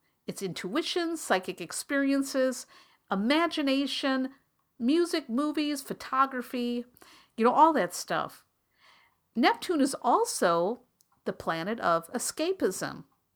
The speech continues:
So drug addiction, alcoholism, and delusions can also fall under its realm. So the sign that Neptune rules is Pisces, and Neptune also governs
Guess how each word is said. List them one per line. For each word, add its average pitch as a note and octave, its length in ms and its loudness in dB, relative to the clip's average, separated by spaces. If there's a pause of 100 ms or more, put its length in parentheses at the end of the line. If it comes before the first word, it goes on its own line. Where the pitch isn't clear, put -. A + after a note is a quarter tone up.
(260)
So F3+ 360 -2
drug G#3 360 2
addiction, B3 680 0 (160)
alcoholism, A#3+ 880 6 (480)
and D4 380 4
delusions G#3 920 -2 (540)
can G#3 220 -2
also A3 580 2 (160)
fall F3 320 2
under E3+ 240 -6
its D#3+ 180 -10
realm. F3+ 360 -2 (1120)
So A3+ 380 6
the G#3 100 -2
sign C#4+ 380 4
that B3+ 120 0
Neptune A3 440 -2
rules G#3+ 360 2
is D#4 140 -6
Pisces, A3+ 960 -6 (420)
and F3+ 160 -6
Neptune F#3+ 380 -4
also G3+ 340 -2
governs A3+ 800 2